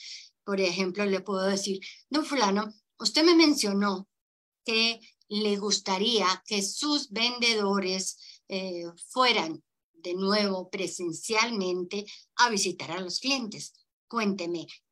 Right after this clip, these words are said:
¿qué características le gustaría encontrar en esos vendedores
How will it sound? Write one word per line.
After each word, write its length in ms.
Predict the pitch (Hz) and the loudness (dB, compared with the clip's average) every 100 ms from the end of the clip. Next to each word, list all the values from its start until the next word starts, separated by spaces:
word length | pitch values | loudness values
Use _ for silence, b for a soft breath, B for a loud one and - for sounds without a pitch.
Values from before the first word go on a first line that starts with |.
| _ | _
¿qué 380 | 262 277 285 277 | 2 4 4 0
características 1040 | 254 233 - - 196 202 - 214 190 185 | -2 -2 -6 -8 -4 -4 -4 -8 -6 -6
le 80 | 190 | -8
gustaría 520 | 180 185 190 185 208 226 | -10 -12 -10 -4 -2 -2
encontrar 840 | 214 196 185 170 202 190 185 - - | -6 -8 -8 -6 0 2 0 -4 -6
en 160 | 170 | -2
esos 300 | 175 175 196 | -2 -2 -4
vendedores 720 | 214 214 226 220 208 202 214 | -6 -4 -2 0 -2 -4 -6